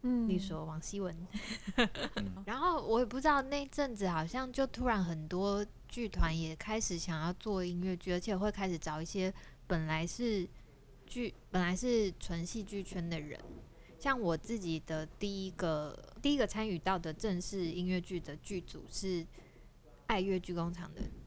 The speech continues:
Speaker 2: 吉瓦斯迷走山林。
Speaker 1: 嗯，嗯，嗯，嗯，嗯。
Speaker 2: <laughs> 是一个原住民音乐剧，然后那个时候他们找了符宏珍导演，就是
Speaker 1: 嗯。
Speaker 2: 动见体的艺术总监，他从来没有导过音乐剧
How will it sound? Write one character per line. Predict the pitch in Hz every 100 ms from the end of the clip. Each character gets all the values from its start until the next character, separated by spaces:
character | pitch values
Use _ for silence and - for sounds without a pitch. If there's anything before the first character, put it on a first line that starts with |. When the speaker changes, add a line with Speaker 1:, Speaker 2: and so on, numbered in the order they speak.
| -
Speaker 2:
吉 | - 185
瓦 | 202 175 180
斯 | - 185 196 208 - -
迷 | 165 180
走 | 202 156
山 | - 180 175
林。 | 175 185 - - -
Speaker 1:
嗯， | 240 233
嗯， | 247 -
嗯， | 226 208 220 185
嗯， | 196 214 208
嗯。 |
Speaker 2:
<laughs> |
是 | 202 202
一 |
个 | 170 143
原 | 175 185
住 | 202 233
民 | 180
音 | 160 170
乐 | 180
剧， | 160 170 147
然 | 180 160
后 | 175 190 185 - - - - -
那 | 247 269
个 | 202
时 | 190
候 | 202
他 | 202
们 | 202 214
找 | 202 156 156
了 | 156 156
符 | - 180
宏 | 175 180
珍 | 180 190
导 | 196 147
演， | 160 151 - -
就 | -
是 | 185 233
Speaker 1:
嗯。 | 208 - -
Speaker 2:
动 | 233 196
见 | 196
体 | 185 170
的 | - 143 - - - - - - -
艺 | 202
术 | 185 190
总 | 175 165 170
监， | - 160 180 -
他 | - 233 233
从 | - - 180
来 | 185
没 | 196 208
有 | 190
导 | 151
过 | 160 175
音 | 170 170
乐 | 160
剧 | - - -